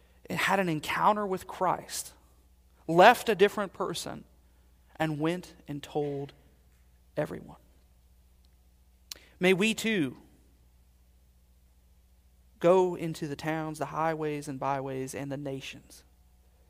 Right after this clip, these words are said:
and tell people, "Come and see Christ, who told me all I ever did. Love me anyway."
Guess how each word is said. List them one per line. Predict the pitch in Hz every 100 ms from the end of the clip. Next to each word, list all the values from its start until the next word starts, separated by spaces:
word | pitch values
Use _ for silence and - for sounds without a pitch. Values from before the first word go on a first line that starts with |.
| _ _ _ - _ _ _
and | - 151
tell | 170 170
people, | 165 156 156
"Come | 147 160 170 170 170
and | - 139
see | - - - 160 160 156 - - _ _ _ - _ -
Christ, | - 131 160 - - - - _ - _ _ _ - -
who | - 147
told | - 160 156
me | 156 147 143 - - -
all | 160 180
I | 180 175
ever | 165 160
did. | - - - - _ _ _ _ - _ _ _ - -
Love | 143 147
me | 147 135
anyway." | 110 80 - 87